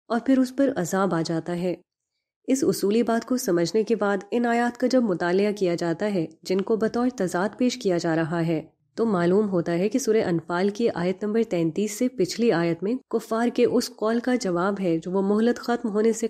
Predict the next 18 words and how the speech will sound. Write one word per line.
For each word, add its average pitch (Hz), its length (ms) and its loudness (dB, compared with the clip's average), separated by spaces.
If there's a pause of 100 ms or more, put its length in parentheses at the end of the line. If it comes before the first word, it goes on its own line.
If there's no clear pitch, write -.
कबल 190 320 0 (380)
दावती 180 460 0
अमल 233 200 2
के 269 140 0
दौरान 185 400 0
में 214 140 0
कहते 165 320 0
थे 170 160 -2 (340)
कि 208 80 -6
"हमने 208 280 0
तो 233 120 2
तुम्हारी 226 420 2
दावत 170 380 -2
का 240 100 -4
इनकार 220 360 -2
कर 226 140 -2
दिया 170 240 0
है, 190 180 2